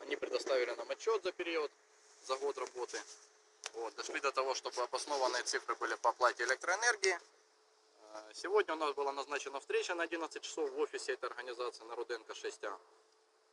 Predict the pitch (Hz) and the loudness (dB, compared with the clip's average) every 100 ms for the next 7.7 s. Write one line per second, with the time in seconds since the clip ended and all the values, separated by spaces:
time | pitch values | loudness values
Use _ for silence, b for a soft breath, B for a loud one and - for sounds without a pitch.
0 | _ 117 - 127 _ 123 120 117 117 113 | _ -20 -14 -14 _ -2 0 0 -2 -4
1 | 110 110 - 135 - - 208 - 233 220 | -6 -8 -10 -14 -12 0 6 6 6 -6
2 | - 147 147 175 196 175 143 120 - - | -6 -6 -6 -4 -2 0 -2 -4 -8 -14
3 | - - - - 110 110 110 107 107 104 | -16 -18 -16 -8 -6 -4 -4 -4 -6 -8
4 | 104 104 101 _ - 143 147 - 170 190 | -12 -14 -18 _ -4 -2 -2 -2 -2 -4
5 | - _ _ _ _ _ _ _ - 104 | -4 _ _ _ _ _ _ _ -20 -20
6 | _ _ _ 127 127 123 123 123 123 117 | _ _ _ -8 -6 -4 -2 0 0 -2
7 | 127 143 175 185 165 156 | -2 0 0 0 0 0